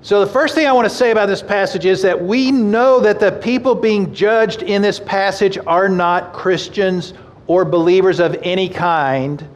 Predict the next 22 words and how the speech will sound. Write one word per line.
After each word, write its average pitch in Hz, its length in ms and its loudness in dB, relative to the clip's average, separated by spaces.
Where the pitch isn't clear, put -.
because 165 260 -2
we 196 140 2
are 185 180 0
told 233 480 2
in 226 140 0
verse 208 300 0
twelve 160 760 0
they're 165 320 2
dead. 131 760 0
And 151 220 -4
God 185 400 2
does 175 240 2
not 185 360 0
consider 208 840 0
believers 170 560 0
in 190 160 2
Jesus 196 560 -2
to - 180 -8
be 190 180 -2
dead 180 400 0
at 180 220 0
all. 165 760 0